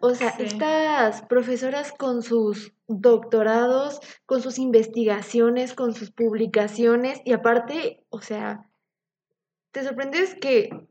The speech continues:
Speaker 1: no, no son señoras, así que tú digas, "Ay, llevan diez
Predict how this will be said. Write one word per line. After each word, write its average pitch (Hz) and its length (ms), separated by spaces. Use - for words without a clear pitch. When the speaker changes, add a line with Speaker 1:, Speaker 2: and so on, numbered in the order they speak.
Speaker 1:
no, 277 680
no 294 160
son 226 1300
señoras, 233 840
así 220 280
que 233 120
tú 233 120
digas, 240 400
"Ay, 247 180
llevan 294 640
diez 247 720